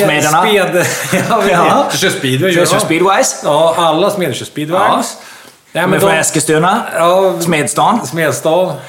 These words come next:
Speaker 1: det är väl bara finnar allihopa i Etuna, är inte det?
Speaker 2: Ja, och smeder.
Speaker 1: Ja, men de är väl det. Jobbar med så här järn.
Speaker 2: Och Backo.
Speaker 1: Ja,
Speaker 2: Ja.
Speaker 1: ja, det är ju det.
Speaker 2: Det är det de gör. Sm-, smider, eh, eh, skiftnycklar.
Speaker 1: Men det var ändå mysigt att vi hamnade på liten, eh,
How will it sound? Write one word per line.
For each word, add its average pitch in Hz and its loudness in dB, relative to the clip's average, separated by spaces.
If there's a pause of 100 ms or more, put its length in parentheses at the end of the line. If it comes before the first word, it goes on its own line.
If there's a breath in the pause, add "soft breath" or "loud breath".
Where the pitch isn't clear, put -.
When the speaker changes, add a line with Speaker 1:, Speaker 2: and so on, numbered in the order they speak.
(140)
Speaker 1:
det 143 -4
är 131 -2
väl 131 -6
bara 170 -6
finnar 160 -6
allihopa 104 -8
i 107 -14 (280)
Etuna, 110 -10
är 160 -14
inte - -16
det? 120 -16
Speaker 2:
Ja, 247 -4
och 185 -2
smeder. 135 -4 (240)
Speaker 1:
Ja, 156 -2
men 170 -4
de 185 -2
är 240 -4
väl 208 -6
det. - -14 (520)
Jobbar 165 -4
med 139 -6
så 147 -12
här 123 -10
järn. 107 -8
Speaker 2:
Och 170 -8
Backo. 120 -4 (380 loud breath)
Speaker 1:
Ja, 95 -8
Speaker 2:
Ja. - -6
Speaker 1:
ja, 90 -12 (100)
det 101 -16
är 107 -16
ju 104 -14
det. 87 -20 (240 loud breath)
Speaker 2:
Det 147 -6
är 156 -6
det 120 -4
de 107 -4
gör. 104 -4
Sm-, - -12
smider, 113 -6 (120)
eh, 104 -12
eh, 95 -10 (600)
skiftnycklar. 117 -8
Speaker 1:
Men 151 -4
det 170 -4
var 175 -2
ändå 143 -2
mysigt 214 -4
att 165 -8
vi 135 -6
hamnade 139 -6
på 117 -10
liten, 127 -6
eh, 131 -10